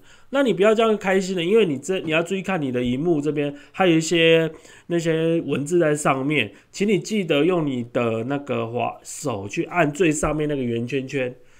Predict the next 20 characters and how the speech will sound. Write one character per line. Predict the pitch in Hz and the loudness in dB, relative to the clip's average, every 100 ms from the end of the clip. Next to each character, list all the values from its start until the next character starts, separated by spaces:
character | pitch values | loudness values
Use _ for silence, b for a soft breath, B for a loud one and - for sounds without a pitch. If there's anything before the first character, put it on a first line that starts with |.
| b b | b b
最 | 185 | -4
上 | 175 180 | -2 -4
面 | 151 | -2
有 | |
个 | 123 | -2
圆 | 117 120 | -2 -4
圈 | 135 | -4
圈， | 131 | -4
就 | 139 | -4
是 | 180 | -4
跑 | 156 143 | -2 -2
马 | 147 117 | 0 -2
灯 | 131 | -2
上 | 143 139 | -4 -6
面 | 135 | -6
那 | |
个 | 131 | -4
圆 | 113 | -6
圈 | 113 123 | -8 -10
圈， | - | -12